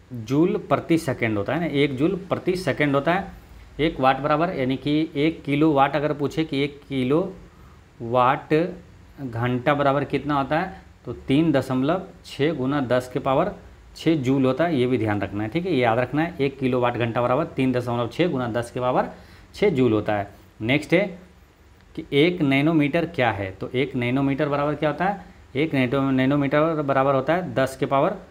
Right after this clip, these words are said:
माइनस नौ मीटर होगा, नहीं, यहाँ क्या होगा? दस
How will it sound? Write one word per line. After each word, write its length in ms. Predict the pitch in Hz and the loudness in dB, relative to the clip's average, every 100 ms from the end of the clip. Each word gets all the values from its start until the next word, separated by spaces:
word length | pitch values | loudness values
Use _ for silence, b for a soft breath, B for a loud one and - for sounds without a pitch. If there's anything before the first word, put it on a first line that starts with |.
| - - | -20 -8
माइनस 500 | 120 127 131 175 175 | -2 2 2 0 0
नौ 160 | 135 131 | 2 2
मीटर 280 | 120 110 107 | 2 2 0
होगा, 180 | 110 | 0
नहीं, 200 | 135 185 | 0 -2
यहाँ 260 | 151 123 123 | -2 -2 -2
क्या 140 | 135 | -2
होगा? 240 | 139 156 202 - - - - - - | 0 0 -4 -8 -20 -20 -20 -20 -10
दस 320 | 110 131 127 | 2 2 2